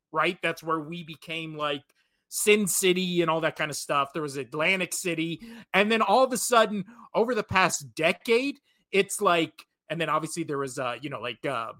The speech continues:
uh, reservations and stuff like that where you could go and gamble, but that was outside of the norm, blah, blah, blah. So over the past decade,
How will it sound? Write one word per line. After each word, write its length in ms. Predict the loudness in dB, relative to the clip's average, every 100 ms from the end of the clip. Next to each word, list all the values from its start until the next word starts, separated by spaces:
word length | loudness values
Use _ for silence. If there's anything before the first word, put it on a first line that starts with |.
| _ _ _ _ -18 -6
uh, 580 | -4 0 2 2 -2 -8 _ _ -10
reservations 1000 | 0 0 0 -4 -4 -4 -6 -8 -10 -12
and 160 | -10 -10
stuff 300 | -6 -4 -4
like 160 | -4
that 160 | -4 -4
where 60 |
you 60 | -8
could 160 | -14 -12
go 120 | -12
and 100 | -8
gamble, 260 | -10 -8
but 220 | -8 -8 -4
that 120 | -4
was 240 | -4 -10 -2
outside 460 | 0 0 -2 -4 -6
of 60 |
the 160 | -12 -12 _
norm, 340 | -14 -8 -6 -4
blah, 160 | -4
blah, 80 | -6
blah. 200 | -8 -14 -18 -20 -20 -12
So 540 | 2 10 10 10 6 -4 0
over 200 | 4 4
the 100 | 4
past 460 | 2 6 4 4 -4
decade, 640 | 0 0 0 -2 -2 -6